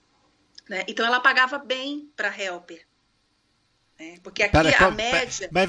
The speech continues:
Speaker 2: você não me falou quanto você ganhava pra cuidar de criança, qual que é a idade da criança, aquela coisa toda.
Speaker 1: Não tinha, eu não, não, não estipulei, assim, uma idade, Paulo, porque a pessoa precisava, era na faixa, assim, criança com quatro,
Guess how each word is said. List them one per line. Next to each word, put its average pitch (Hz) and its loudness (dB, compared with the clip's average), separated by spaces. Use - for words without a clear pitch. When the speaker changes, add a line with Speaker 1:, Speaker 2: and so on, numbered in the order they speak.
Speaker 2:
você 254 6
não 311 2
me 370 2
falou 233 6
quanto 277 -2
você 262 4
ganhava 220 6
pra 220 4
cuidar 214 6
de - -2
criança, 185 6
qual 240 6
que - 2
é 294 6
a - 6
idade 214 6
da 220 6
criança, 185 4
aquela 208 -4
coisa 214 0
toda. - -4
Speaker 1:
Não 480 2
tinha, 453 -6
eu 427 -4
não, 466 -8
não, 427 -10
não - -8
estipulei, 415 -4
assim, 440 -14
uma 427 -10
idade, 262 0
Paulo, 202 -12
porque 226 -16
a 247 -12
pessoa 277 -12
precisava, 302 -4
era 480 -2
na 523 -4
faixa, 466 -2
assim, 415 -12
criança 359 -6
com 349 -12
quatro, 311 0